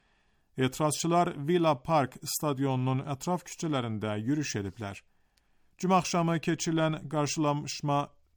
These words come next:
öncəsi West Midlands bölgə polisi Maccabi Tel Aviv komandasının azarkeşlərinin stadiona girişini qadağan edib. Qərar ötən il Amsterdamda keçirilən Maccabi Tel Aviv oyununda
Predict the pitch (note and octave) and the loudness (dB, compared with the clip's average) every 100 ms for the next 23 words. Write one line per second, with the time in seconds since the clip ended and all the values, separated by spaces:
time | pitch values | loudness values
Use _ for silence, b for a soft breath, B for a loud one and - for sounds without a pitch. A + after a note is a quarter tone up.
0 | - E3 C#3+ C#3 D#3+ C#3+ G#3 G3 b b | -10 -2 0 2 2 2 2 0 b b
1 | b b C3+ D#3+ D3 - - _ - D3 | b b 0 2 2 -2 -14 _ -2 0
2 | C#3+ D3 D3 C#3+ - D3 C#3+ C3 C#3 C#3 | 2 2 2 0 -2 2 2 2 2 2
3 | C#3 - C3+ B2+ B2+ F3 F#3 E3+ D#3+ - | -2 -4 0 2 2 2 0 0 -2 2
4 | D#3 A#2+ A2 G#2 C3 A#2 A2+ B2+ B2 C3+ | 2 2 0 -2 0 0 2 0 -2 -2
5 | C3 C3+ C#3 - F3+ F3+ - D#3 D3+ D3 | 0 0 0 0 -2 -2 -2 0 0 0
6 | D#3 C#3+ D3+ C#3+ C#3+ D#3 - b b - | -2 -2 0 2 2 -2 -4 b b -6
7 | - - E3 C#3 C#3 C3+ C3 C3+ B2+ B2+ | -2 0 0 2 2 0 0 2 2 2
8 | C3 B2 A2+ b b - D3+ C3 A2+ G#2 | 0 -2 -4 b b -4 0 0 0 -2
9 | F#2+ F2 G2+ - _ _ _ _ - A#2+ | -4 -6 -10 -14 _ _ _ _ -2 2
10 | A#2+ A#2+ - C#3 E3 D#3+ D3+ D3+ D#3 D3 | 2 0 -2 -2 0 0 0 0 0 0
11 | D3 - D3+ C3+ C3+ C3 C3 - C#3 E3 | 0 0 0 0 0 0 -2 -2 -4 -2
12 | E3+ F3 E3 E3 F3 C#3+ C#3+ D3 C#3 C3 | 0 0 0 -2 -2 0 0 0 0 2
13 | C3 B2 B2 A2 G#2+ D3 D3 | 0 -2 -2 -4 -2 0 -2